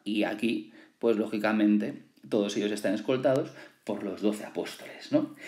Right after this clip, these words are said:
Y entonces es curioso porque a quienes tenemos debajo, pues es a la iglesia militante. Esta es la iglesia triunfante y esta es la iglesia militante, es decir, los santos del día a día, los grandes conocedores de la verdad teológica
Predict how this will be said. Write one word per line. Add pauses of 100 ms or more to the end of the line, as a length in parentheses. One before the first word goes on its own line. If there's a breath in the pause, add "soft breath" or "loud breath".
(180 loud breath)
Y
entonces
es
curioso (140)
porque
a
quienes
tenemos
debajo, (340 loud breath)
pues
es
a
la
iglesia
militante.
Esta
es
la
iglesia
triunfante
y
esta
es
la
iglesia
militante,
es
decir, (300 loud breath)
los
santos
del
día
a
día,
los
grandes
conocedores
de
la
verdad
teológica